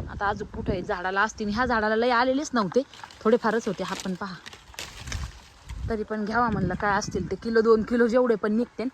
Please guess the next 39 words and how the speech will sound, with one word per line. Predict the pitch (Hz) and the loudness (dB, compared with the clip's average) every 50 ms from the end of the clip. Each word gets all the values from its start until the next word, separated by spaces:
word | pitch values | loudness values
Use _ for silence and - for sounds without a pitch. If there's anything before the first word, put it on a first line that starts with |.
| - - - - _ _ - - - | -10 -16 -20 -20 _ _ -18 -8 -4
अ, | 196 208 202 | -2 0 0
ह्या | 214 240 240 | 4 4 6
वर्षी | 254 277 285 269 | 6 6 4 4
जरा | 240 233 233 240 | 4 6 8 8
आंब्यांना | 240 277 285 277 277 269 269 269 262 | 8 8 8 6 4 4 4 4 6
बार | 247 262 262 262 | 8 8 8 6
कमीच | - - 311 320 339 359 277 - | 4 2 2 2 2 2 0 0
आहे | 233 | 0
बरं | 233 262 | 0 0
का | 262 - 254 - | -2 -4 -4 -2
ताईंनो. | 233 233 226 214 233 294 - - - - - - - - 196 | -2 -2 -2 -2 -2 -4 -6 -10 -18 -20 -20 -16 -8 -2 2
गेल्या | 240 233 240 240 | 2 4 4 4
वर्षी | 240 240 254 - - 226 | 4 4 2 0 -2 0
भरपूर | 190 208 208 208 - - 294 294 | 0 0 0 0 -2 0 4 6
आला | 277 247 247 254 | 8 8 8 6
होता, | 247 226 175 - 185 214 - - - - - - - - - | 4 4 2 0 -4 -6 -6 -10 -20 -20 -20 -20 -12 -2 0
भरपूर | 214 214 196 220 226 | 0 0 2 2 2
म्हणजे | 220 226 226 220 226 | 2 2 4 4 4
भरपूर. | 202 220 240 233 - 220 240 254 - - - - - - - | 6 6 4 4 2 0 0 0 -4 -12 -20 -20 -20 -6 0
पाहिलं | 233 226 226 233 226 | 2 4 4 4 2
पण | - 240 247 | 2 2 2
नसेल, | 262 262 - 226 208 | 2 2 2 2 2
जे | 202 | 2
आता | 214 208 - 214 | 2 4 4 4
आपले | 208 214 - 220 208 | 4 4 2 0 0
जुने | 196 233 233 233 220 | 2 2 2 2 2
खूप | - - 220 | 2 0 0
दिवसापासून | 202 196 247 240 247 214 - 208 214 - 220 208 | 2 2 2 2 2 0 0 -2 -2 0 0 2
व्हिडिओ | 202 202 208 202 208 208 | 4 6 6 6 6 6
बघतात | 196 226 220 - - 226 214 - | 4 2 0 -2 -4 -6 -6 -4
त्यांना | 226 214 214 214 | -2 -2 0 0
माहिती | 208 220 226 240 233 - 208 | 0 0 0 0 0 0 0
आहे, | 208 208 - - - - - - - - - | -2 -2 -6 -14 -20 -20 -20 -20 -20 -10 -8
एक | 202 196 - | -8 -4 -2
रूम | 214 247 240 226 | 0 2 4 4
अक्षरशः | 226 247 - - 226 202 - 202 | 2 2 0 -2 -2 -2 -4 -4
पूर्ण | - 233 240 247 247 | -2 0 2 2 2
भरला | 220 202 202 180 208 240 269 269 | 2 2 2 4 6 8 8 8
होता. | 226 190 - | 8 6 2